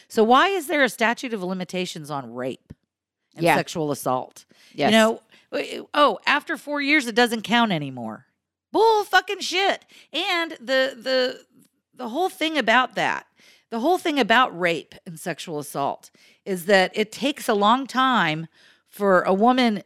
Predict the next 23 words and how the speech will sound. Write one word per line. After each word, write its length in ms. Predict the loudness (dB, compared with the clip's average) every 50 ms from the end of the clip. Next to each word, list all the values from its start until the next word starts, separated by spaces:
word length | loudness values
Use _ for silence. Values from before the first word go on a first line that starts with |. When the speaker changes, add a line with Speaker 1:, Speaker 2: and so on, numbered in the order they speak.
| _ -10
Speaker 1:
to, 300 | -4 0 0 0 0 0
you 300 | -6 -12 -10 -6 -4 2
may 160 | 2 4 4 4
not 260 | 4 4 2 2 0
be 120 | 2 2 2
able 180 | 2 0 -2
to 140 | -2 -4 -4
talk 260 | 2 2 2 2 2
about 280 | -2 0 0 2 2 2
it 120 | 2 0 0
or 140 | -2 -4 -4
bring 240 | -2 -2 -4 -2 0
it 100 | 2 4
out 400 | 4 4 4 4 2 0 -2 -6 _ _ _ _ _ _ _ _
or 160 | -4 -2 -2
even 380 | 0 -2 -2 -2 -2 -2 0 2
know 180 | 4 6 6
it 120 | 6 6 4
yourself 600 | -2 -6 -6 -2 2 2 4 4 4 2 0 -6 -12
until 320 | -12 -12 -8 -4 -4 -2
you 160 | 0 0 0 2
have 340 | 4 4 4 2 0 -4 _ _ _ _ _ _
therapy 600 | -8 -6 -4 -4 -4 -4 -6 -10 -16 -16 -18 _